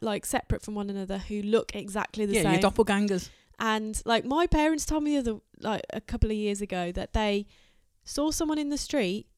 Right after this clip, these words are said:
Speaker 1: that convinced, this is my parents,
Speaker 2: <laughs>
Speaker 1: that convinced it was me, that they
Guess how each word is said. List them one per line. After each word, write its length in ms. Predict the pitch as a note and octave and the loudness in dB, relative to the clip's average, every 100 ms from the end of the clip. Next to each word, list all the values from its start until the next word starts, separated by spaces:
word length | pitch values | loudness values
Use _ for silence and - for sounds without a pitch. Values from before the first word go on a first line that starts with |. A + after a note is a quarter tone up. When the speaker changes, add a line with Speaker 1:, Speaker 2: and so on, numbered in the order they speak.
| _ - | _ -6
Speaker 1:
that 220 | B3+ - | -6 -4
convinced, 680 | - D4 D4+ A3+ G3 - - | -4 0 2 0 -4 -12 -8
this 160 | C#4 E4 | -4 -2
is 120 | G#3 | -2
my 500 | F#3+ A3 C4 C#4+ C#4+ | -2 2 6 6 6
parents, 680 | C#4 D4 A#3+ F3+ A#3 - - D#3 _ _ _ _ _ _ | 4 4 2 0 -4 -8 -10 -14 _ _ _ _ _ _
Speaker 2:
<laughs> 580 | _ _ _ _ - | _ _ _ _ -8
Speaker 1:
that 200 | - C#4+ | -2 -2
convinced 320 | - D#4+ D#4+ D#4+ | 0 -2 -2 -4
it 80 | |
was 120 | C#4+ C4+ | -4 -2
me, 440 | D4+ A#3+ F#3 F#3+ _ - | 0 0 -2 -8 _ -14
that 180 | - | -6
they 340 | A3+ A3+ G#3+ | -2 -2 -2